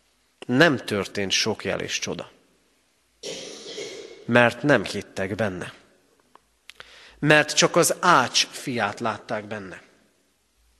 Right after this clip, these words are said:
És amikor jönnek a farizeusok, és újabb jelt követelnek tőlü-, tőle, azt mondja, nem adok nektek más jelet.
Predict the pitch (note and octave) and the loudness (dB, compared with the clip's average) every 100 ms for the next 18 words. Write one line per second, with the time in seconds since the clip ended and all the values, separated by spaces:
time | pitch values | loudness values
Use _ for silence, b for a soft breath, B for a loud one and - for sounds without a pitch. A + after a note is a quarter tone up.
0 | B B B B E3+ F3 E3 D#3+ D#3+ D#3+ | B B B B 6 8 8 6 8 8
1 | D3 G#3 F#3 - - F3 G3 D#3+ E3 D3+ | 8 8 8 4 2 4 4 4 2 2
2 | D3 C#3+ C3 - A#3 C4 F3+ C#3 E3 E3 | -2 -2 -4 -2 0 6 6 8 8 8
3 | - D#3 C#3 - C3 B2 A#2+ - D3 D#3 | 6 6 6 6 6 6 4 2 4 4
4 | E3+ - D#3 D3 D3+ - B B B - | 2 2 4 6 4 0 B B B -4
5 | E3+ F3 D3+ D3+ B B B B _ _ | -2 2 2 0 B B B B _ _
6 | _ _ _ _ _ _ _ F3+ F3 A#2 | _ _ _ _ _ _ _ 4 4 4
7 | G2 F2+ G2 E2 F#2 G#2 D2+ - - - | 0 -6 -10 -10 -12 -8 -8 -8 -10 -14
8 | - - | -20 -20